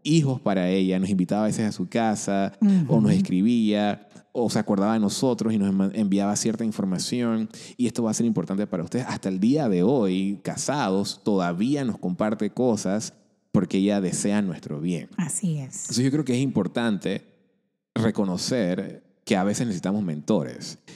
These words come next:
Speaker 1: Necesitamos tener a alguien que vaya por delante mostrándonos a nosotros que somos de menos experiencia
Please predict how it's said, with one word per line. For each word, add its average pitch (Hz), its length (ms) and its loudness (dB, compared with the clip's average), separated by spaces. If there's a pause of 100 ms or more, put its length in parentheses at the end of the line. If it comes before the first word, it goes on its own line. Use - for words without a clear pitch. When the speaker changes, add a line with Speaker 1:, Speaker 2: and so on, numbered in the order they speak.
(340)
Speaker 1:
Necesitamos 107 640 0
tener 101 360 0
a 120 160 -2
alguien 135 340 -4
que 101 160 0
vaya 110 320 0
por 95 140 -4
delante 95 880 -2
mostrándonos 101 1200 -2 (260)
a 92 100 -2
nosotros 127 500 0
que 90 100 -2
somos 113 340 0
de 90 120 0
menos 135 460 0
experiencia 92 1500 -2